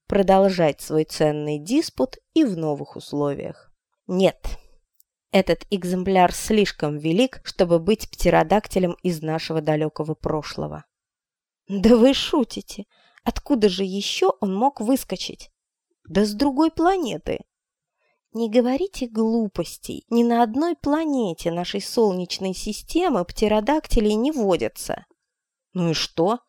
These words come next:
Значит, он свалился откуда-то из другой звёздной системы.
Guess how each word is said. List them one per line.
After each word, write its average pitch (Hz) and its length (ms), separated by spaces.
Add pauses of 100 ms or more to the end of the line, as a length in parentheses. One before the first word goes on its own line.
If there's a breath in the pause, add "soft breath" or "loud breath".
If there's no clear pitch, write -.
(340)
Значит, 175 420
он 320 100
свалился 208 680
откуда-то 220 680 (260 soft breath)
из 208 180
другой 175 440
звёздной 214 500
системы. 208 720